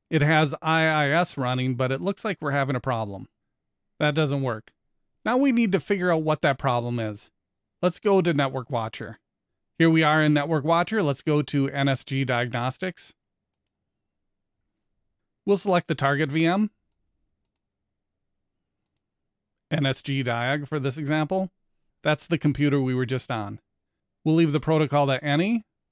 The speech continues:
and this is an outbound connection. The I P address is ten dot ten dot fifteen dot five.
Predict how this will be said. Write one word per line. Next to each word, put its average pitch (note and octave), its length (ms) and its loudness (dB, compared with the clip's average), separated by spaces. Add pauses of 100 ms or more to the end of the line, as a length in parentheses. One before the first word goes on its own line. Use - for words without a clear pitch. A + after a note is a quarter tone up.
(140)
and F#3+ 100 2
this A#3+ 160 -2
is G3 120 -2
an D#3+ 120 4
outbound C3+ 440 0
connection. A#2+ 520 -8 (640)
The C#3 140 2
I C#3 80 2
P C#3+ 180 -2
address C#3 340 0
is B2+ 140 -8
ten D#3 240 -2
dot B2+ 180 -2
ten D3 220 -2
dot A#2+ 200 -2
fifteen D3+ 340 -4
dot A#2 200 -2
five. E3 420 -4